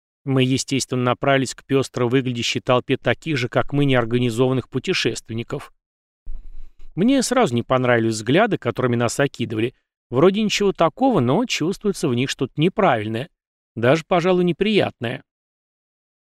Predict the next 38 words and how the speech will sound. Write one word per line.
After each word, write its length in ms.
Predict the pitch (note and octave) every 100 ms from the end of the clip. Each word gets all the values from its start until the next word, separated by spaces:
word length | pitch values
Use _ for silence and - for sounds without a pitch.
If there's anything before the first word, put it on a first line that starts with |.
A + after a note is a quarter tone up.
| _ _ -
"Будь 360 | B2+ C#3 G3+ F#3+
добр, 300 | A3+ F3+ C3+
брат, 240 | C#3 A#2+ -
подскажи", 580 | - - D#3 F#3 D#3+ - _ _ _
обратился 640 | B2+ B2 B2+ B2 C3 -
я 100 | B2+
к 80 | A2+
единственному, 640 | B2 A#2 D#3 E3 C#3 A#2+
пожалуй, 420 | - A#2+ A#2 A#2 A2
парню, 360 | - D3+ E3
который 300 | - B2+ A#2
просто 340 | - C#3 - B2+
равнодушно 580 | A2+ A#2+ A#2 A2+ -
на 80 | B2
нас 180 | A#2 A2+
глянул. 400 | G#2+ D3+ A2 A#2 _ _ _ _ _ _ _ _ _ -
"Почему 300 | B2 G3 A3
на 100 | G3+
нас 180 | F3+
смотрят 420 | - D#3 D#3 C3+ -
так, 220 | - G#3
будто 320 | D3 C#3 - C#3+
мы 100 | C#3
здесь 260 | B2+ B2
у 40 | C3
всех 260 | - B2+
денег 320 | A#2+ D3 A#2
назанимали 640 | - B2 A#2+ B2 B2+ D#3+ F#3
и 40 |
не 120 | F3
отдаём?" 540 | D#3+ C#3+ D#3+ B2 G2+ - _ _ _ _ _ _ _ _ _ _ _ _ _ _
"Так 140 | - C3
а 80 | C#3
что 140 | C#3
ты 120 | A#2+
хочешь?" 460 | A#2+ A#2+ B2 - -
ухмыльнулся 680 | B2+ - B2+ A2+ G#2 - B2
он. 120 | A#2